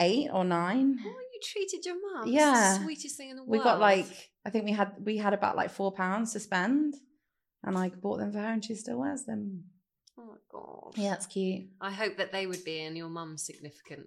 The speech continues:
Speaker 1: Yeah, I actually think they would be.
Speaker 2: Yeah.
Speaker 1: I mean, she's got some mega pieces, but I think they would be.
Speaker 2: Okay. Uh, finally, uh, what's next for Billie?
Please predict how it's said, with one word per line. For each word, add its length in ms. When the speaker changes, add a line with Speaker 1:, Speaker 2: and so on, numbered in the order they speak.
Speaker 1:
Yeah, 260
I 160
actually 160
think 180
they 80
would 220
be. 280
Speaker 2:
Yeah. 200
Speaker 1:
I 60
mean, 100
she's 160
got 200
some 120
mega 240
pieces, 640
but 300
I 80
think 200
they 120
would 160
be. 400
Speaker 2:
Okay. 720
Uh, 200
finally, 800
uh, 320
what's 420
next 500
for 140
Billie? 300